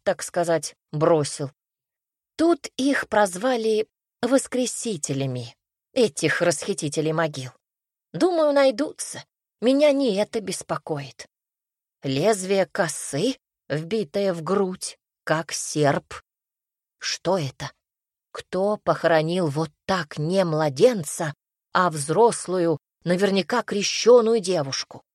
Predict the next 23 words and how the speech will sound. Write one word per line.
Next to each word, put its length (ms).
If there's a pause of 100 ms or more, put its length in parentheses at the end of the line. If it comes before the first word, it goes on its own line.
(480)
Лезвие 480
косы 380
словно 460
кол 280
вбили. 600 (1000)
Словно 600
начитались 760
романов 520
Полидори. 680 (680)
Священник 920
изумлённо 580
глянул 420
на 140
князя. 520 (600)
"И 260
вы, 560 (260)
ваше 460
сиятельство, 760
стало 480
быть?" 280 (580)
"Читал, 680
как 280
же. 200